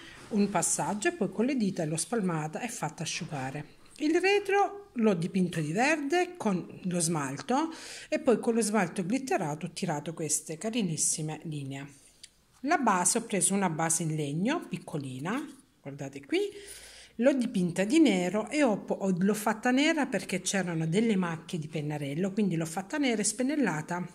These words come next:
con i glitter, sulla quale poi andremo a fissare la nostra conchiglia.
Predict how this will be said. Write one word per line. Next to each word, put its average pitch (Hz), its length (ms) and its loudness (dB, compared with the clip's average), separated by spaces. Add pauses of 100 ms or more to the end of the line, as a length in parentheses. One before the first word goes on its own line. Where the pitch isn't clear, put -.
(840)
con 190 200 0
i 175 100 2
glitter, 156 520 -4 (460)
sulla 370 360 4
quale 202 280 4
poi 180 260 0
andremo 175 520 2
a 170 80 -2
fissare 156 580 2
la 208 140 4
nostra 160 400 0
conchiglia. 143 640 -6